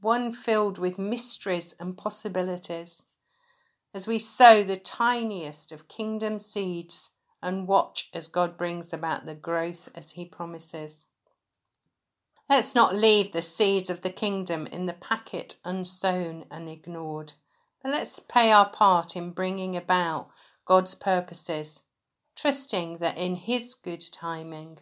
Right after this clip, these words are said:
we will witness the mysterious, miraculous, surprising, enormous growth of tiny seeds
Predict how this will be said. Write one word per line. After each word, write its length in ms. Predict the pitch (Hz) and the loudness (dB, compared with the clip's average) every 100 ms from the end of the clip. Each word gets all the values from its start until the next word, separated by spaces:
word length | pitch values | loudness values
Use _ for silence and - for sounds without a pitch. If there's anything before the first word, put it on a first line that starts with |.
| _ | _
we 160 | 196 214 | -8 -4
will 180 | 226 214 | -2 0
witness 680 | 202 - 156 156 - - _ _ _ _ | -2 -4 -6 -12 -14 -18 _ _ _ _
the 60 | 180 | -8
mysterious, 1040 | 175 170 - 190 190 196 202 202 208 - | -6 -6 -4 0 4 4 2 0 -2 -6
miraculous, 840 | 185 165 170 190 - - 196 185 180 | -10 -6 4 4 4 -10 -6 -6 -6
surprising, 1200 | - 185 - - - 233 233 233 226 214 214 214 _ _ _ _ | -12 -12 -14 -12 -4 -2 0 -2 -2 -4 -4 -8 _ _ _ _
enormous 840 | 226 220 220 226 226 220 185 180 - | -4 -2 2 2 4 2 -2 -6 -8
growth 600 | - 170 151 151 - - _ _ _ - | -2 -2 -2 -6 -18 -20 _ _ _ -20
of 160 | 156 - | -16 -14
tiny 500 | - 190 185 190 185 | -4 -2 -2 -2 -6
seeds 720 | - 175 165 156 156 - | -8 -8 -10 -12 -12 -12